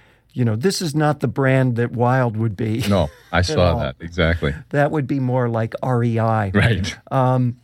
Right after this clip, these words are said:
Speaker 1: but no, in this case, it's rooted much in the, in the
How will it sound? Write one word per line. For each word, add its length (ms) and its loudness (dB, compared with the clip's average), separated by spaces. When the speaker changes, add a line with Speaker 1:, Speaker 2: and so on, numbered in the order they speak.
Speaker 1:
but 220 0
no, 220 0
in 80 0
this 180 -4
case, 300 -4
it's 140 -6
rooted 400 0
much 400 0
in 200 -2
the, 260 0
in 120 0
the 240 -2